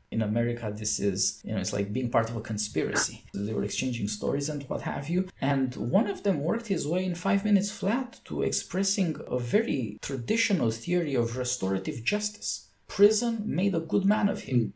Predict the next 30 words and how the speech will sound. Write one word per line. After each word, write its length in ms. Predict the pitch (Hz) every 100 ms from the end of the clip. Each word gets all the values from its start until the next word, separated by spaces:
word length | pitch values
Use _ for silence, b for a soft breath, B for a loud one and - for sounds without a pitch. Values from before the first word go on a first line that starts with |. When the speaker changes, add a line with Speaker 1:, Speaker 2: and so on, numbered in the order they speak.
| _
Speaker 1:
beat 280 | - 190 -
the 80 | 123
stupid 480 | - - 220 214 117
out 200 | 107 -
of 100 | -
him 220 | 123 127
and 100 | 135
the 80 | 123
irresponsibility 1120 | 120 113 - 113 117 - 104 180 190 - 113
and 140 | 101
the 80 | -
weakness, 580 | 101 190 208 - 123 -
and 260 | 135 127 -
taught 220 | 190 190
him 220 | 170 170
to 80 | 160
be 360 | 147 165 165 -
a 60 | 135
good 260 | 127 156 147
man. 320 | 165 - -
It's, 140 | - -
it's 100 | 196
amazing. 540 | 214 453 - - - - b - -
Because 180 | 156
it's 120 | - -
so 100 | 175
rare, 300 | 165 208 120
but 200 | 113 127
this 200 | 190 226
is 340 | 190 165